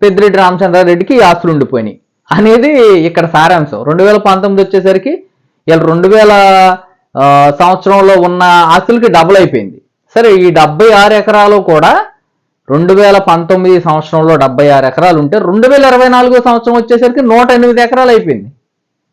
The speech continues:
అంటే మరీ ఇంత దారుణమా, మరీ ఇంత దోపిడీయా, మరీ ఇంత దౌర్జన్యమా? పంతొమ్మిది వందల యాభై రెండులో వీళ్ళకున్న ఆస్తి ఎంత? ఇరవై రెండు ఎకరాలు. రిజర్వ్ ఫారెస్ట్లో అది కూడా ఎలా వచ్చిందో తెలియదు.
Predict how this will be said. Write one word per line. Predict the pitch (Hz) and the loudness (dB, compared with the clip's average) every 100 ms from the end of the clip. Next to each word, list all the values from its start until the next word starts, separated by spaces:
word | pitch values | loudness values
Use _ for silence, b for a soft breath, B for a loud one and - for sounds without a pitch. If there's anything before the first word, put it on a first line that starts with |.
| _ _ _ _ - | _ _ _ _ -8
అంటే | 262 | -4
మరీ | 196 135 214 | -2 0 0
ఇంత | 269 254 262 | 0 0 0
దారుణమా, | 233 214 175 139 139 | 2 2 0 -2 -2
మరీ | 151 139 165 240 | -2 0 0 0
ఇంత | 226 | 0
దోపిడీయా, | 247 220 226 180 151 151 220 | 0 2 2 2 0 2 0
మరీ | 214 247 | 0 0
ఇంత | 233 233 | -2 0
దౌర్జన్యమా? | 214 220 196 220 208 202 208 - _ _ _ _ _ - | 0 0 0 -2 -2 -6 -8 -16 _ _ _ _ _ -4
పంతొమ్మిది | 139 180 240 247 247 | -2 0 0 2 2
వందల | 247 254 | 2 2
యాభై | 247 202 202 214 | 2 2 2 2
రెండులో | 214 175 147 143 | 2 0 0 0
వీళ్ళకున్న | 233 294 233 233 226 226 254 | 2 0 2 0 0 -2 0
ఆస్తి | 247 247 254 | 0 0 -2
ఎంత? | 262 247 254 247 240 | -2 0 2 2 2
ఇరవై | 214 220 220 | 2 2 2
రెండు | 208 190 170 | 2 0 0
ఎకరాలు. | 160 208 202 131 - _ _ _ _ _ _ _ _ _ _ | 0 2 2 0 -4 _ _ _ _ _ _ _ _ _ _
రిజర్వ్ | 143 170 220 233 240 233 | -4 0 2 4 2 2
ఫారెస్ట్లో | 208 196 208 196 160 | 0 2 0 0 0
అది | 143 170 | 0 0
కూడా | 214 220 | 0 2
ఎలా | 208 208 | 2 2
వచ్చిందో | 208 208 214 | 0 -2 -2
తెలియదు. | 202 190 202 147 101 | 0 0 2 0 -2